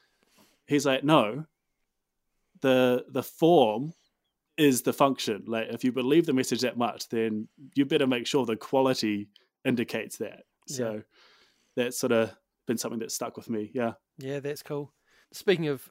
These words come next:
Speaker 2: of making quality things, you know, you're working with technology, and technology doesn't always play ball. Um, you know, I've, <laughs> so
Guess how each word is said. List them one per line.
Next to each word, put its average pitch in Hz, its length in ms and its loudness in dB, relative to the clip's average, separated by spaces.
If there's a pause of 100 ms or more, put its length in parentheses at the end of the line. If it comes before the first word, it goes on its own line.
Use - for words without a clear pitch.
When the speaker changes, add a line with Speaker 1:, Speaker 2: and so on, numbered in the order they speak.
(120)
Speaker 2:
of 151 140 -6
making 147 300 -6
quality 139 420 -6
things, 143 540 -10
you 165 100 -10
know, 139 60 -8
you're 135 180 -10
working 147 260 -4
with 131 140 -8
technology, 131 800 -6
and 135 260 -12 (460)
technology 143 480 -6
doesn't 135 260 -8
always 135 300 -4
play 135 220 -8
ball. 131 360 -8 (460)
Um, 131 400 -12
you 147 120 -8
know, 135 140 0
I've, - 200 -8 (160)
<laughs> - 160 -20
so - 160 2